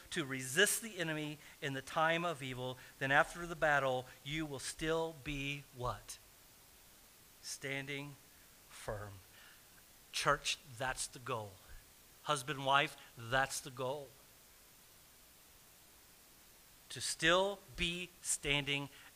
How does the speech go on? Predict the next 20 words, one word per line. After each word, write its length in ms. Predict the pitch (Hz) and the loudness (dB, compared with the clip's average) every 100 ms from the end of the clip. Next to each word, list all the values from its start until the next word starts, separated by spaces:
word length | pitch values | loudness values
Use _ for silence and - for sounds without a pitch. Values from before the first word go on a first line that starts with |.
| - | 8
after 600 | 139 147 - 147 139 135 - - | 8 8 -2 -4 -4 -6 -14 -2
the 80 | 147 | 2
battle, 320 | 131 101 87 - - - - - - - - - - - - - - | 4 2 -2 -14 -20 -20 -20 -20 -20 -20 -20 -20 -20 -20 -20 -6 6
after 360 | 147 165 165 | 6 6 0
the 140 | 151 151 | -2 0
assault. 520 | 135 - 120 107 - - - | 0 -2 -4 -8 -14 -16 -4
And 140 | 151 143 | -2 -2
the 60 | |
key 560 | - - 240 220 165 139 - | 0 6 6 6 0 -4 -4
to 180 | - 220 | 2 4
this, 280 | 165 151 151 | 6 4 4
Paul 280 | - 196 190 | 4 6 6
says, 280 | 170 165 - - | 2 0 -2 -4
is 140 | 170 | 2
resisting. 640 | 196 202 226 294 - 180 127 - - - - - - - - - - - - | 6 10 12 12 8 2 -2 -16 -20 -20 -20 -20 -20 -20 -20 -20 -20 -20 0
Resisting 720 | 170 214 185 262 262 269 240 226 - - - | 10 12 12 10 10 6 6 4 -10 -16 4
the 120 | 185 | 10
devil. 440 | 220 262 226 147 - - - - - - - - - - - - - - - - | 12 12 12 4 0 -16 -20 -20 -20 -20 -20 -20 -20 -20 -20 -20 -20 -20 -12 -2
If 220 | 165 151 | -2 2
we 360 | 208 262 269 | 6 6 6